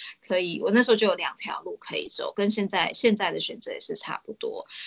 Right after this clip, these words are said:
就是一个就是直接换澳洲申-，直接申请换执照，然后看那个，嗯，他们怎么说，我是要补上课呢，还是要补实习，还是怎么样？然后第二个就是念澳洲的学位，澳洲的学位出来之后就可以直接，因为澳洲是没有国考的嘛，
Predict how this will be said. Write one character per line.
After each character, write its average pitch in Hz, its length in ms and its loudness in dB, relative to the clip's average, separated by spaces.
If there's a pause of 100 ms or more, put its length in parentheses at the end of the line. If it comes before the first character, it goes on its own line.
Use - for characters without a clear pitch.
(180)
就 196 100 0
是 185 480 -2
一 196 140 -4
个 190 100 0
就 185 140 -6
是 175 160 -4
直 160 140 -4
接 170 200 -4
换 175 240 -6
澳 170 180 -6
洲 - 280 -8
申-， 240 340 6
直 233 260 4
接 254 200 8
申 247 240 6
请 - 240 0
换 175 240 2
执 - 180 -6
照， - 380 0
然 - 180 -6
后 180 220 -2
看 170 640 -2
那 170 200 -6
个， 156 160 -4 (340)
嗯， 143 140 -6 (440)
他 175 120 -2
们 127 320 -6
怎 139 140 -2
么 98 100 -10
说， 139 340 0
我 - 120 -6
是 - 100 0
要 160 140 4
补 - 160 -10
上 196 240 0
课 214 180 0
呢， 175 160 -4
还 165 180 2
是 180 60 -4
要 180 80 4
补 196 160 -8
实 180 160 -4
习， 170 240 -2
还 160 140 0
是 175 80 -4
怎 - 160 -8
么 - 80 -20
样？ 104 260 0 (500)
然 165 220 0
后 208 140 2
第 214 180 8
二 190 60 4
个 170 160 -2
就 175 160 -4
是 170 260 0
念 160 300 -2
澳 160 200 -2
洲 147 200 -6
的 110 100 -6
学 - 300 -2
位， 147 180 0
澳 - 160 0
洲 160 140 -4
的 - 40 -4
学 - 180 2
位 156 140 -2
出 - 300 -4
来 - 140 -2
之 - 180 -8
后 - 140 -12
就 - 120 -10
可 - 160 -6
以 101 60 0
直 - 160 -6
接， - 140 -4
因 202 80 0
为 208 40 4
澳 190 100 4
洲 175 120 -4
是 165 140 -2
没 - 80 -8
有 87 80 -10
国 - 220 -10
考 - 260 -4
的 - 120 -20
嘛， - 100 -10